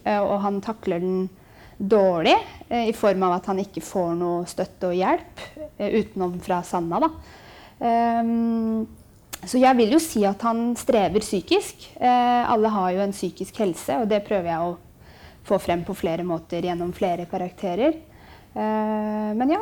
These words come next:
jeg tenker at faren til Sanna absolutt trenger hjelp da, til å mestre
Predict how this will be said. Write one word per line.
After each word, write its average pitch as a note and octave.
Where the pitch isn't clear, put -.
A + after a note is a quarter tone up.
jeg G4+
tenker C4+
at B3
faren G3
til G#3+
Sanna G3+
absolutt -
trenger F#3
hjelp F3
da, -
til G#3+
å G3+
mestre F#3